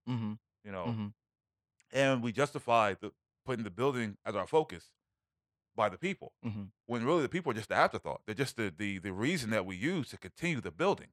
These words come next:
Speaker 1: Mm-hmm.
Speaker 2: You know, when the people be here with or without the building.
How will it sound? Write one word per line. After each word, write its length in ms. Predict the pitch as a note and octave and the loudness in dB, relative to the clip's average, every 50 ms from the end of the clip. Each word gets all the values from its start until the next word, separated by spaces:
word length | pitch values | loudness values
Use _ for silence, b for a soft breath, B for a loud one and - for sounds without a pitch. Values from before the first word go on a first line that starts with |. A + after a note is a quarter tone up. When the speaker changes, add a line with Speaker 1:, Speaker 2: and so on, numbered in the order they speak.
| _ _ - | _ _ -8
Speaker 1:
Mm-hmm. 240 | A#2+ G#2+ A2 G#2 G2+ F#2 - _ _ _ - | -6 -4 -4 -4 -6 -6 -10 _ _ _ 0
Speaker 2:
You 80 | B2 | 2
know, 340 | A#2 A2 G#2+ F#2+ F2 D2 - _ _ _ _ _ _ _ - | 4 6 6 4 4 2 -2 _ _ _ _ _ _ _ -2
when 400 | A#2+ B2+ B2+ B2+ A#2+ A2 G2 F2+ _ _ _ _ _ _ _ _ _ _ _ _ _ _ _ _ _ _ - | 2 2 4 4 2 0 -2 -6 _ _ _ _ _ _ _ _ _ _ _ _ _ _ _ _ _ _ -12
the 60 | F#2+ | -10
people 320 | - - F#3+ G3+ - A2 | -6 -4 -6 -4 -2 -4
be 100 | E2+ F#2+ | -4 -2
here 100 | G2 G2+ | -2 -2
with 140 | F#2 G#2 F2 | -2 -2 -4
or 60 | E2+ | -4
without 240 | C#2+ D#2 A2 F3 G3 | -2 0 0 0 0
the 60 | - - | -2 -2
building. 300 | - - - F2 - | -2 -2 -2 -2 -4